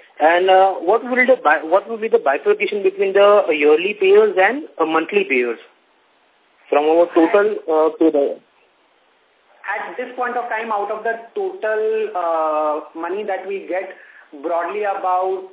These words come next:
Speaker 2: uh, thirty-two, thirty-three percent comes from monthly payment plans. The rest comes from annual payment plans.
Speaker 1: Okay.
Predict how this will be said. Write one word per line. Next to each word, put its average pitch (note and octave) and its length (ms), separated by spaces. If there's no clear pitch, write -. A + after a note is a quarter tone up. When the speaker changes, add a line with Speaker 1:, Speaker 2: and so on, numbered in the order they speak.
Speaker 2:
uh, F#3 220
thirty-two, G3 840
thirty-three F#3 360
percent F#3 340
comes F3 240
from F#3 140
monthly E3 260
payment F3 320
plans. F#3+ 260
The - 60
rest E3+ 340
comes E3+ 260
from E3 160
annual D3 240
payment C3 300
plans. A2+ 220
Speaker 1:
Okay. C3 320